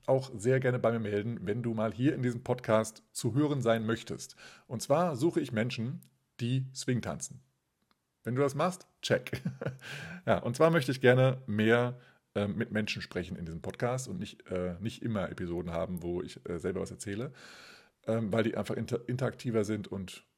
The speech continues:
ja, ein bisschen, äh, ja, gewisse Richtungen vielleicht eingehen können, die vielleicht so nicht erwartet wurden.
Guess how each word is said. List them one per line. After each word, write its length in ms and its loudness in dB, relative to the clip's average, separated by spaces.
ja, 140 -2
ein 100 -4
bisschen, 440 -6
äh, 200 -8
ja, 160 2
gewisse 520 2
Richtungen 380 0
vielleicht 240 2
eingehen 320 0
können, 220 0
die 100 -2
vielleicht 220 -2
so 80 -2
nicht 100 -6
erwartet 320 0
wurden. 300 -8